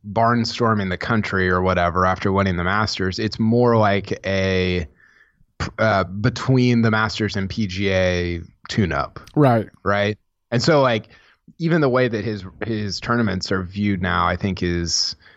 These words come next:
Speaker 1: is different. What if he wins the P G A?
Speaker 2: He
Speaker 1: What,
Speaker 2: might.
Speaker 1: what, what,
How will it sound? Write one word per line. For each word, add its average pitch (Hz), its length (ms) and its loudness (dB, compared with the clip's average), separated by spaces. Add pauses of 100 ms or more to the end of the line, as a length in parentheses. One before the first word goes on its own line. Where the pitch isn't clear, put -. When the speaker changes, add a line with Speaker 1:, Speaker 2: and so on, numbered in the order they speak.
(140)
Speaker 1:
is 92 140 -2
different. 95 360 0
What 110 120 4
if 175 100 2
he 180 120 4
wins 98 260 4
the 87 80 -4
P - 180 -4
G 73 220 -6
A? 76 280 -2 (560)
Speaker 2:
He 196 100 6
Speaker 1:
What, 214 40 6
Speaker 2:
might. 233 300 2
Speaker 1:
what, 117 200 2
what, 139 100 0